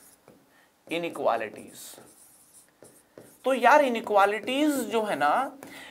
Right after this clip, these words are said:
inequalities कई प्रकार की होती हैं, ये सारी हमारे syllabus में हैं।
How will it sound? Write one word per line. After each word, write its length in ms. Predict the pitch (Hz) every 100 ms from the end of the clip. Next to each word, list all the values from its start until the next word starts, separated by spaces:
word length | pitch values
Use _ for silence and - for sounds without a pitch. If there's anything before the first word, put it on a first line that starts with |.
| -
inequalities 1080 | 196 202 208 202 202 208 247 269 277 240 - - _ _ -
कई 220 | 359 381
प्रकार 480 | 311 240 196 170 170
की 160 | 190
होती 400 | 175 139 135 185
हैं, 520 | 170 123 147 226 269 - - 170
ये 160 | 233
सारी 420 | 233 - 202 277 320
हमारे 400 | 214 185 175 185
syllabus 480 | 160 143 135 135 113
में 100 | 101
हैं। 240 | - -